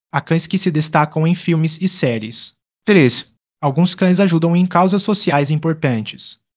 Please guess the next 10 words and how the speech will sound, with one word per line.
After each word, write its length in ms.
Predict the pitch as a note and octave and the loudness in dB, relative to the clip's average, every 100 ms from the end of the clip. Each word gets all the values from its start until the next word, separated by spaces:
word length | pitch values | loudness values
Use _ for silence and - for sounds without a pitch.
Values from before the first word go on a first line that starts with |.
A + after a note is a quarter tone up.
| _ | _
Quatro. 340 | - D3+ C3+ A#2 _ _ _ - | -2 -2 -2 -14 _ _ _ -10
A 80 | C#3 | -4
fama 220 | E3+ E3+ | 0 0
dos 140 | E3 | -2
cachorros 520 | - D#3 - C#3+ C#3+ | -2 -2 0 -2 -2
traz 280 | - D#3 D#3 | -2 0 2
amor 340 | E3+ D3 D#3 D#3 | 2 2 0 -2
e 120 | F3+ | 0
alegria. 600 | F#3 F3+ C#3 C3+ A#2 A2 - _ - | 2 2 0 -2 -2 -6 -14 _ -8
Cinco. 360 | - D#3 - | 2 2 2